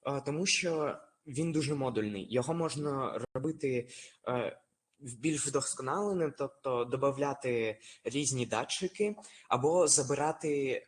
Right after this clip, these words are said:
е, інші, які були вже в ньому. Тобто його можна персоналізувати. Е, для малих дітей ми можемо давати тільки із-, е, змінювати датчики, добавляти та віднімати. А для більш старших ми можемо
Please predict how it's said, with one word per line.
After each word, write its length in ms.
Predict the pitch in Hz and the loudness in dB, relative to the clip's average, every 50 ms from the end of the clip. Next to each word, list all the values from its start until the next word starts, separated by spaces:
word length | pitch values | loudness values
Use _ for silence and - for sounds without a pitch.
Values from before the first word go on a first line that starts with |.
| _ _ 123 | _ _ -8
е, 340 | 120 123 120 117 107 85 - _ | -6 -6 -4 -4 -6 -8 -8 _
інші, 540 | 135 147 139 120 - - 120 98 - - _ _ | -8 -6 -2 -2 -2 -2 -2 -4 -6 -8 _ _
які 300 | 110 117 113 - 143 127 | -6 -6 -2 -2 -4 -4
були 320 | 120 - 127 127 127 123 | -2 -2 0 2 2 0
вже 220 | 110 - - 110 | 0 0 -6 -6
в 100 | 101 - | -6 -6
ньому. 280 | 107 104 101 98 92 92 | -6 -6 -4 -4 -6 -2
Тобто 240 | - 131 - - - | -2 -4 -2 2 2
його 220 | 147 139 127 135 160 | 2 2 2 2 0
можна 320 | 175 175 156 151 147 135 | 0 0 -2 -2 -4 -6
персоналізувати. 1200 | - - 143 143 - - - - 135 131 131 127 123 120 123 117 - 123 113 113 107 - - 92 85 _ _ _ _ _ _ _ _ _ _ _ _ _ _ - _ _ - - - - - - - - _ _ - | -2 -4 -4 -2 0 -2 0 -2 -2 -4 -2 -2 -2 -2 0 0 0 0 2 0 -2 -2 -4 -16 -18 _ _ _ _ _ _ _ _ _ _ _ _ _ _ -18 _ _ -8 -4 -4 -4 -4 -6 -10 -18 _ _ -4
Е, 180 | 147 147 147 | -2 0 0
для 280 | 139 131 151 175 180 160 | 0 2 2 2 2 4
малих 340 | 170 170 165 185 247 277 240 | 2 2 4 4 4 4 4
дітей 280 | 190 208 208 175 151 | 0 2 2 2 2
ми 120 | 147 147 170 | 2 0 0
можемо 320 | 190 202 185 208 196 185 | 0 0 0 0 0 2
давати 320 | 170 160 160 180 180 - 170 | 2 2 0 0 -2 -4 -4
тільки 320 | - 170 180 175 185 165 | -2 -2 -2 -2 0 -2
із-, 560 | 156 147 127 - - 147 147 - - - - - | 0 0 -2 -2 0 2 2 2 2 0 -6 -6
е, 300 | 131 131 131 131 127 123 | -4 -4 -2 -2 -2 -2
змінювати 1080 | 127 123 - - 123 131 143 160 185 202 202 185 175 170 175 165 156 151 139 127 - - - _ | -2 0 -2 -2 -2 -2 -2 -2 -2 0 2 2 0 0 0 -2 -2 -2 -2 -4 -6 -8 -12 _
датчики, 580 | _ 135 - 135 151 - - - 240 240 - 233 | _ -6 -4 -4 -4 -2 0 -2 -2 0 0 2
добавляти 560 | 175 156 147 - 139 135 147 170 202 - 165 | 2 2 2 2 -2 0 0 -2 0 -2 -2
та 120 | 147 - 139 | -2 -2 -4
віднімати. 540 | 127 127 123 123 123 117 107 95 - 92 - - - - _ | -4 -4 -6 -4 -4 -4 -4 -6 -8 -12 -12 -12 -20 -20 _
А 100 | - 143 | -4 -4
для 200 | 139 139 147 151 | -2 2 2 2
більш 440 | 147 143 170 170 165 - - - - | 2 2 0 0 0 -2 -6 -6 -8
старших 600 | - - 160 196 233 - - - 233 226 - - | -4 -2 -2 -2 -2 -4 0 0 0 0 0 -4
ми 100 | 160 160 | -4 -2
можемо 540 | 165 165 190 185 180 175 170 170 165 156 | 0 0 -2 0 0 0 0 0 0 -2